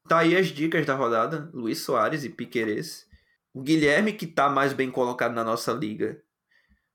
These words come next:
do que eu tô, você tá o quê? Você tá em quinto, né?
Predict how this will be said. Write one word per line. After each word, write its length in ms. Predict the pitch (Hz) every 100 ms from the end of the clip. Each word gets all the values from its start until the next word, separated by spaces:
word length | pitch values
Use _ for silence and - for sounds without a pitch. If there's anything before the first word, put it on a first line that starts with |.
| _
do 160 | 113 113
que 140 | 117
eu 120 | 117
tô, 200 | 117 117
você 260 | 143 123 -
tá 180 | - 117
o 80 | -
quê? 160 | 110
Você 120 | 107
tá 120 | - 131
em 80 |
quinto, 380 | 156 - 165 131
né? 220 | 120 160